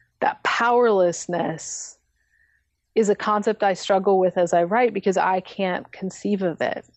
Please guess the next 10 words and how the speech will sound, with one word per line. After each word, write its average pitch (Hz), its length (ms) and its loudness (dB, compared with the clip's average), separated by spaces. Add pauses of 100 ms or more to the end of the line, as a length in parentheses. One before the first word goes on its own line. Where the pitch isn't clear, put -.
(680)
It's - 180 -2
not 190 280 0
something 190 360 0
I've 175 240 0
ever 175 300 2
had 165 300 0
to - 120 -8
live 170 300 0
with. - 300 -4 (800)
And 175 500 0